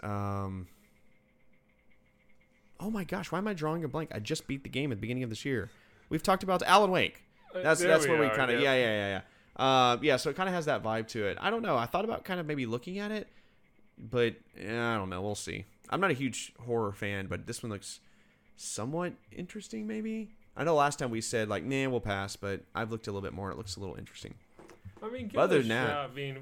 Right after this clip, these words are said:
Speaker 2: we got summer coming up, but you got games, but, you know, let's give it a little, like, punt. If you see it on sale, get it on sale, you know?
Speaker 1: Yeah, yeah, I might do something like that, yeah. But other than that, just we're waiting for those other big games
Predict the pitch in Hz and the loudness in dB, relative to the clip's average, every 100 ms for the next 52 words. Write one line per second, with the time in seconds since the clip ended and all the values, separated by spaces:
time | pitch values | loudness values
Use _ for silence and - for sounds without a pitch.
0 | 135 170 214 165 - 170 156 156 143 139 | -12 -6 -6 -6 -6 -4 -4 -4 -6 -8
1 | 117 113 117 - 113 117 131 143 123 123 | -6 -8 -8 -8 -10 -10 -6 -6 -4 -6
2 | 131 123 117 113 131 175 185 208 240 233 | -6 -6 -6 -8 -8 -10 -10 -10 -8 -6
3 | 190 165 135 120 - 123 123 151 147 208 | -4 -4 -6 -6 -10 -8 -8 -10 -10 -6
4 | 185 131 117 131 143 160 175 196 196 - | -6 -6 -8 -8 -8 -8 -8 -8 -8 -6
5 | 220 131 110 135 156 160 _ _ - 214 | -6 -6 -8 -10 -12 -14 _ _ -4 0
6 | 147 170 95 120 170 98 101 95 65 82 | 2 2 2 2 0 0 -4 -6 -6 -8
7 | 92 90 87 - 110 113 - _ _ 131 | -8 -10 -10 -14 -16 -16 -20 _ _ 6
8 | 180 151 113 110 107 - - - - - | 6 6 2 2 2 -2 -18 -20 -20 -20
9 | _ - - 95 - 117 - - 104 104 | _ -20 -12 -12 -6 -4 -6 -6 -6 -4
10 | 95 98 104 113 110 110 104 95 - _ | -2 -4 -4 -6 -8 -6 -4 -4 -10 _
11 | _ - - - 110 80 110 107 135 127 | _ -20 -20 -8 -6 -4 -4 -2 -2 -2
12 | 107 98 - | -2 -2 -6